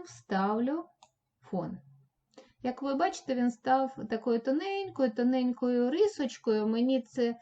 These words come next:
погано видно, я нічого з ним не можу зробити. Для того, щоб більш точно, е, ставити якісь зображення, треба збільшити нашу лінію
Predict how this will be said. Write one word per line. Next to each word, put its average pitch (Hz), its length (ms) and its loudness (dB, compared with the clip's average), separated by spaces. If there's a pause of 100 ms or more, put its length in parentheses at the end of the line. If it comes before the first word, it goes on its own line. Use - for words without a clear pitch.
(380)
погано 240 540 4
видно, 320 340 0
я 247 140 6
нічого 240 460 4
з 220 60 0
ним 233 160 4
не 233 140 4
можу 220 320 2
зробити. 190 560 -2 (600)
Для 247 140 4
того, 311 400 2
щоб - 560 0 (100)
більш 277 440 0
точно, 202 640 0 (540)
е, 196 160 -4
ставити 233 640 2
якісь 208 600 0
зображення, 180 920 -2 (840)
треба 233 680 2
збільшити 247 1040 2
нашу 208 640 0
лінію 208 720 0